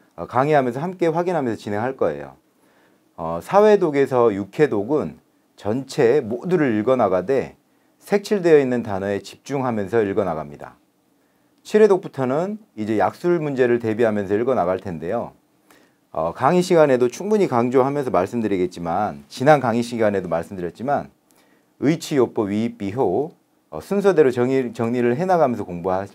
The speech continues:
겁니다. 이게 갑자기 무슨 주문인가 하시겠지만, 어, 제 강의를 들으신 분들은 귀에 못이 박힐 정도로 자주 들으실 겁니다. 물론 제가 교재를 정리할 때에도,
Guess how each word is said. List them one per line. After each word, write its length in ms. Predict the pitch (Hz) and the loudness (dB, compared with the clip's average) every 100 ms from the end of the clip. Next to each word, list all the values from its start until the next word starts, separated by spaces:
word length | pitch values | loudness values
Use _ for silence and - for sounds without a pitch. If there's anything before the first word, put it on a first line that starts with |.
| _ | _
겁니다. 480 | 107 107 80 69 65 _ _ _ - - - _ | -14 -12 -12 -14 -16 _ _ _ -20 -20 -20 _
이게 380 | - 120 151 117 - | -10 2 2 2 -6
갑자기 320 | - 120 147 | -12 -6 -2
무슨 300 | 123 120 147 | 0 0 -2
주문인가 500 | - 156 175 165 143 | -2 -2 0 4 6
하시겠지만, 760 | 135 139 135 123 117 131 90 71 _ _ _ _ | 6 4 -6 -6 -2 -2 -2 -6 _ _ _ _
어, 220 | 98 98 | -4 -2
제 180 | 92 139 | 4 4
강의를 380 | 135 131 151 143 | 4 2 0 0
들으신 340 | 120 120 127 | 2 0 0
분들은 480 | 123 110 107 135 185 - _ _ _ | -2 0 0 0 -4 -12 _ _ _
귀에 260 | - 127 135 | -4 6 6
못이 340 | 107 110 117 | 6 2 4
박힐 320 | 151 131 - 117 | 6 6 4 0
정도로 400 | 113 101 92 90 | 2 4 2 0
자주 280 | 98 101 | -2 -4
들으실 320 | 101 104 101 98 | -4 -4 -4 -4
겁니다. 420 | 85 76 - - _ _ _ _ _ _ _ _ - - - - - - | -6 -8 -14 -20 _ _ _ _ _ _ _ _ -20 -20 -20 -20 -20 -6
물론 220 | 135 160 | 0 2
제가 300 | 160 175 170 | 6 8 6
교재를 400 | 135 139 190 175 | 4 4 6 6
정리할 480 | 147 151 151 175 180 | 4 0 0 0 2
때에도, 580 | 175 139 104 113 117 | 2 2 2 0 0